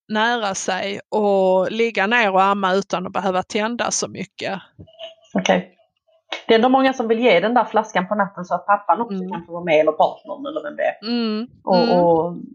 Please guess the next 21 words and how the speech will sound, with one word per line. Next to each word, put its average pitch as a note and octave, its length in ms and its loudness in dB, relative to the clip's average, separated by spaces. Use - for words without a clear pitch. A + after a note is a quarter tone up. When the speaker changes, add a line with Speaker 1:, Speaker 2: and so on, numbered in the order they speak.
Speaker 2:
delta E3+ 500 0
i D#3+ 60 -2
matningen D#3 680 -2
av D3+ 140 -6
barnet. - 500 0
Speaker 1:
Mm. A#3+ 360 -4
Och A#3+ 140 2
då C4+ 160 6
är D#4+ 220 4
ju D4+ 60 4
det, C#4+ 260 4
där C4 160 2
är D4+ 40 0
ju D#4+ 140 -2
många C4+ 420 -2
saker D4 340 -2
på - 120 -8
en A3+ 140 -4
gång. G#3+ 120 -6
Vems, A#3+ 680 -4
vems A#3+ 640 -2